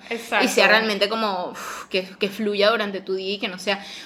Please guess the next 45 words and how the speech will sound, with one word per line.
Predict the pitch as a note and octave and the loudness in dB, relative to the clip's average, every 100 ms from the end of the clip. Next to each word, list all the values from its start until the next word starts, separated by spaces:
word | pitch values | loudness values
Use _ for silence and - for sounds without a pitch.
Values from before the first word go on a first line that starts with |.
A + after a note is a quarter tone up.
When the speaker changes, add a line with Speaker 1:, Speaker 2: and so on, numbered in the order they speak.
| - | 2
Speaker 2:
un | C#4+ C4+ B3+ | 6 6 8
momento | A#3+ B3 B3 A#3+ A#3 A#3+ A#3 | 6 6 6 6 2 2 2
donde | A3 G#3+ G#3 | 0 0 4
va | A3+ | 6
a | A3 | 6
pasar | A3+ A3+ B3 A3+ | 2 2 4 4
esta | A3 G#3+ - G#3+ | 4 -2 -2 -2
cosa | A3+ G#3 G3+ A3 | 0 -2 -2 -4
que | A3+ | -4
me | G3 | -4
cuesta | F#3+ F#3+ G3 | -4 -2 -2
Speaker 1:
Exacto. | F#3+ F3+ | 2 2
Speaker 2:
tanto, | F3+ - E3+ | 2 -8 -8
¿no? | F#3 B3 - | -8 -6 -6
Speaker 1:
Exacto, | A#3+ D#4+ D4+ | 2 4 4
ser | C#4+ C4 | 0 0
flexible | D#4+ D4+ F4+ F4 F4 | 4 2 4 0 0
es | |
como | E4+ E4+ | -2 0
dice | D4+ - B3 | 0 0 2
Karen, | C#4 G3 G3+ | 2 2 0
no | G#3+ A3+ A#3 | 2 4 6
es | B3+ D4+ - | 6 4 -2
que | E4 | -2
tengas | C#4+ D4 | 0 0
que | D#4+ | 0
vivir | A#3+ G#3+ | 0 0
haciendo | A3 B3+ B3 | -2 -4 -6
split | - - D4 D4 - - - - - | -8 -2 0 0 -2 -14 -20 -20 -4
ni | B3 | 0
tocándote | A#3+ A#3 G#3+ A3+ C4+ | 2 2 2 4 4
la | A#3 | 4
punta | G#3+ G#3+ | 2 0
de | C4 | -2
los | A#3 | 0
dedos | G#3 | 0
de | B3 | 0
los | G#3 - | -6 -6
pies, | G#3+ G3 - - - - | 0 0 -2 -12 -20 -4
pero | A#3+ A#3+ | 2 2
cuando | A#3+ A#3+ A3+ A3+ | 4 2 2 2
ya | G#3+ A#3+ C4+ D#4 - - - - - | 4 6 4 2 -6 -18 -20 -18 -6
tu | D4 C4+ | -2 2
vida | D4 D4+ C#4+ | 6 6 6
diaria | D4 C#4 A#3 G3+ F#3+ F#3 - | 4 6 6 4 2 0 -2